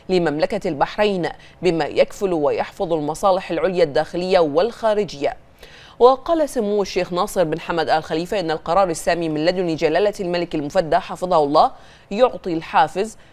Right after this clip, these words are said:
ببذل الجهود في الفترة القادمة، ونحن جنود جلالته،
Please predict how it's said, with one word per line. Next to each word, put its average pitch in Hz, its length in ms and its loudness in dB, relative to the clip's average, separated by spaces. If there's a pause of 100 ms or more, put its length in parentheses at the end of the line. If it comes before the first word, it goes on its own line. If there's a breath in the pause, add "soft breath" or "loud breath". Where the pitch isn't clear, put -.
(140 soft breath)
ببذل 185 420 2
الجهود 202 500 -2
في 190 120 -4
الفترة 196 340 0
القادمة، 170 600 0 (320 soft breath)
ونحن 156 500 -2
جنود 165 320 -4
جلالته، 160 560 0